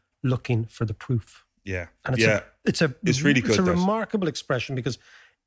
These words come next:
Speaker 1: if you are conventional and somebody asks you to change your mind, the very act of changing your mind is an affront to everything you stand for.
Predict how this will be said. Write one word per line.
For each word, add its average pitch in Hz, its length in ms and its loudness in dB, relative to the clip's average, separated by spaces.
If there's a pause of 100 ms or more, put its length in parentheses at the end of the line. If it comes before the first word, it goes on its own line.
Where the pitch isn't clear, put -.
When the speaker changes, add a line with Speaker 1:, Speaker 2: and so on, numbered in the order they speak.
(140)
Speaker 1:
if - 300 2
you 220 180 4
are 147 160 0
conventional 123 760 -4 (840)
and 127 120 0
somebody 175 540 0
asks 131 260 -4
you - 80 -8
to - 120 -14
change 120 340 0
your 110 100 -2
mind, 107 520 -4 (340)
the 151 80 2
very 190 360 0 (120)
act - 300 -4
of 160 120 -2
changing 143 420 -2
your 123 100 0
mind 117 420 -4
is 127 140 -2
an 135 100 0
affront - 600 0 (260)
to 240 160 -2
everything 139 300 0
you 120 80 0
stand 120 380 0
for. - 280 -8